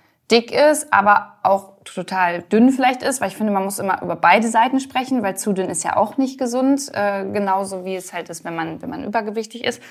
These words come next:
Ähm, ich hatte, damals war ich sehr oberflächlich, also damals habe ich auch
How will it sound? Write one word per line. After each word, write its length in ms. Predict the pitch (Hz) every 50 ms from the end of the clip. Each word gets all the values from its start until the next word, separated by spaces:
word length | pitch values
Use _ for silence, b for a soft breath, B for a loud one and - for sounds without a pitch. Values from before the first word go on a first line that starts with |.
| B B B B B B -
Ähm, 800 | 190 190 190 190 180 180 156 - - - - - - - - - - - - - - - - _ _ _ _ _
ich 180 | - 202 - 220
hatte, 340 | 220 214 254 233 220 202 - -
damals 340 | 208 214 220 220 214 220
war 100 | 208 196
ich 60 | 190 -
sehr 180 | 202 214 233
oberflächlich, 460 | 262 269 254 262 247 254 247 262 233
also 160 | 214 190 196 196
damals 400 | 196 196 185 185 190 - - 196
habe 100 | 190 190
ich 140 | - -
auch 240 | - - 185 - -